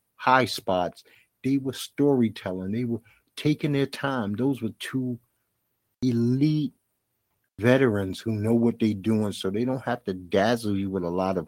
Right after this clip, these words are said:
bullshit. They can, uh, you know, baff you with their brilliance. So speaking of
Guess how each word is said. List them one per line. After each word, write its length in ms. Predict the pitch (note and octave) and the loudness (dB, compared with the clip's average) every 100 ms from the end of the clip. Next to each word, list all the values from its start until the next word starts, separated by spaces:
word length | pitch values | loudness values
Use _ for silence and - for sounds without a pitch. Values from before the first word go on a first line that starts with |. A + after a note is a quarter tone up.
| _ | _
bullshit. 600 | F#2+ A#2 B2 - F#2+ F#2+ _ - - - - | -6 -4 -6 -2 2 0 _ -20 -20 -20 -2
They 140 | B2 | 0
can, 260 | A#2+ A#2 A2 | 0 0 0
uh, 260 | F#2+ F2 E2 _ _ _ - | 0 -4 -8 _ _ _ -2
you 80 | A#2+ | 2
know, 160 | A2+ G#2 | 4 2
baff 420 | F2 B2 D3 - | 0 0 0 -2
you 320 | A2+ G2+ G#2 _ | -2 -2 -6 _
with 160 | G2+ G2 | -6 0
their 160 | G#2+ F#2 | 0 0
brilliance. 880 | F#2+ A2+ A#2+ A2 E2 - - - _ _ _ _ _ _ _ _ _ _ _ - - | 2 4 4 2 -2 -14 -18 -18 _ _ _ _ _ _ _ _ _ _ _ -20 -18
So 320 | - A#2 A2+ | -6 -4 -2
speaking 560 | F#2 - - G#3+ G#3+ F3 | -6 -12 0 0 0 -2
of 140 | B2 | -2